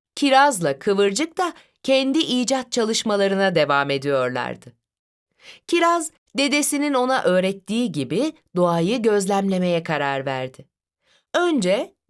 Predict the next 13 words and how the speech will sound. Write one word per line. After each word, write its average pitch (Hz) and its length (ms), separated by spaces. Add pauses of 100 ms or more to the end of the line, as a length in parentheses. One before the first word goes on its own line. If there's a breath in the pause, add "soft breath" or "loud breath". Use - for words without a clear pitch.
bahçede 226 560
bir 277 140
yusufçuk 208 720
gördü. 123 460 (1900)
"Aynı 392 500
bu 311 160
böcek 226 420
gibi 233 320
dört 370 320
kanatlı 320 520
bir 320 180
uçak 349 400
yapabilirim." 339 720